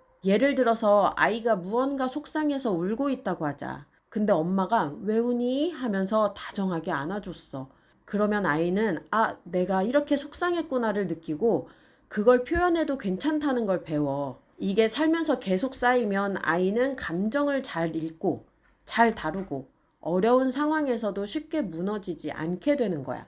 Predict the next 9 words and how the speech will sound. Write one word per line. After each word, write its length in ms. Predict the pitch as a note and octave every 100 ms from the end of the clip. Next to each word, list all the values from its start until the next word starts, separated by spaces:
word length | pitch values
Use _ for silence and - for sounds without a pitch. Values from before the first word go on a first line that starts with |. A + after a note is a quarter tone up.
| _ _ _ _ _ -
감정을 500 | F#3+ G3 A#3+ A#3+ A#3+
다룰 360 | F3 F3+ A#3
줄 140 | A#3 F#3+
아는 260 | D3 E3
사람으로 500 | E3+ B3+ D4+ D4+ C#4+
자라는 460 | C4+ - D#3+ A#3+ B3+
거지. 440 | A3 - C#3+ D3 _ _ _ _
근데 320 | A#3+ B3+ C4
반대로 640 | - G3+ A#3+ D4 A#3+ A#3